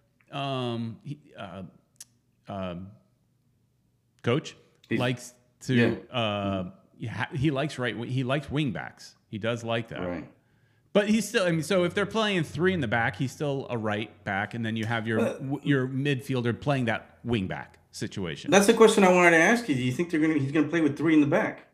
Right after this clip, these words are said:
Speaker 1: I mean, he did a lot last year, so my thought is that's,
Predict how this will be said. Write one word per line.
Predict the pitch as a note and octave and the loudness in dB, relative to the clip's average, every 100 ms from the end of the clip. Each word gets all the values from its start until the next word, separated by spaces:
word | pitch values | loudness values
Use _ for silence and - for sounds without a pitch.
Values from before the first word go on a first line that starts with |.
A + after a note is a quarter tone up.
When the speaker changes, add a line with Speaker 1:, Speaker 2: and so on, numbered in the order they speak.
| _ _ _ - | _ _ _ 2
Speaker 1:
I | |
mean, | F#3+ | 8
he | G3+ | 8
did | D3+ A#3+ | 10 8
a | A3+ | 8
lot | G#3+ A3+ F#3+ | 6 4 4
last | G3 C#4 - D3 | 4 4 0 -2
year, | D#3+ | -2
so | F#3+ D#3 | 0 0
my | D3+ D#3+ D#3 | 0 0 -2
thought | C3 D#3+ E3 G3+ | -2 -4 -4 -2
is | C3+ B2 | -2 -2
that's, | C3 C#3+ D3 - | 2 2 0 -6